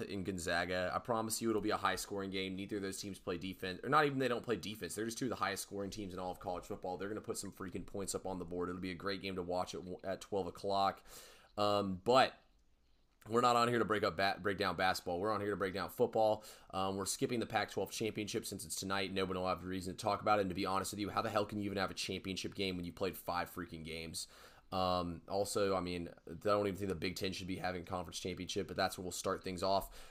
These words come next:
Um, it opened with Ohio State being twenty point favorites. Now they're down to eighteen and a half. The over-under at this game is set at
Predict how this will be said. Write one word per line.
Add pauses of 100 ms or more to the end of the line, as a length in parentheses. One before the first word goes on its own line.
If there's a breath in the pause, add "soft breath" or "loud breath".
(140)
Um,
it
opened
with
Ohio
State
being
twenty
point
favorites.
Now
they're
down
to (100)
eighteen
and
a
half. (300 soft breath)
The
over-under
at
this
game
is
set
at